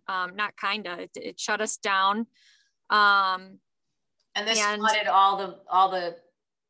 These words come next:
Speaker 2: the equipment? Is, is that what it did? Or what did it do to the,
Speaker 1: Yeah,
Speaker 2: to the,
Speaker 1: I mean,
Speaker 2: to the
Speaker 1: there
Speaker 2: kitchen?
Speaker 1: was,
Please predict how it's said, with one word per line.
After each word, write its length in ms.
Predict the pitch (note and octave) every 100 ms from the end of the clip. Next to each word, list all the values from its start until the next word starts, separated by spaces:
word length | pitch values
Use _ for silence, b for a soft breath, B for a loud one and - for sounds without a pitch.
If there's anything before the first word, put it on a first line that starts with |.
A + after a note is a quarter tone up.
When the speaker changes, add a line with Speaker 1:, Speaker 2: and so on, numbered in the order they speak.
| _
Speaker 2:
the 420 | F3+ F3 E3+ E3 -
equipment? 520 | - B3 D4+ F#4+ F#4+
Is, 260 | G3 E3+ -
is 200 | F3 E3
that 200 | F3 E3+
what 120 | F#3
it 100 | F3+
did? 300 | F#3 A#3 B3+
Or 180 | F3 D#3+
what 340 | D#3+ E3+ - _
did 120 | F3
it 160 | E3 D#3+
do 540 | E3+ E3 E3 D#3+ D#3 - _ _ _ _ -
to 80 |
the, 140 | - A#4 -
Speaker 1:
Yeah, 260 | C#4+ E4+
Speaker 2:
to 60 | F#4
the, 200 | F4+ E4+
Speaker 1:
I 40 |
mean, 200 | E4+ F4
Speaker 2:
to 60 | E4
the 60 |
Speaker 1:
there 120 | E4+ E4+
Speaker 2:
kitchen? 80 | E4 D4+
Speaker 1:
was, 220 | B3 -